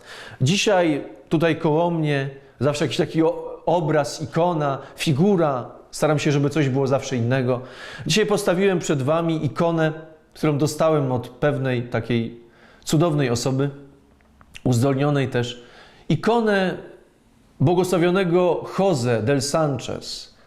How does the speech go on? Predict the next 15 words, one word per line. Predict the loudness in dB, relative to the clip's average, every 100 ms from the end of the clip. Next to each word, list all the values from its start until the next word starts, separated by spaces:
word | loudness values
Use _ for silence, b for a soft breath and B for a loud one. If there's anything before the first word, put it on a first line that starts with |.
| b
Tego, | -2 2 2 2 0
opowiadałem | 0 2 4 4 2 0
wam | -2
o | -2
nim. | -2
Ten | 0 2
młody | 4 4 2 2 0 -2 B -10
człowiek, | 0 2 4 2 0 0
który | 0 2
oddał | 2 2 2 2 0 B B
życie | 0 0 2 0
za | 0 0
Pana | 0 2 4
Jezusa, | 2 2 0 0 -2
który | -2 0 0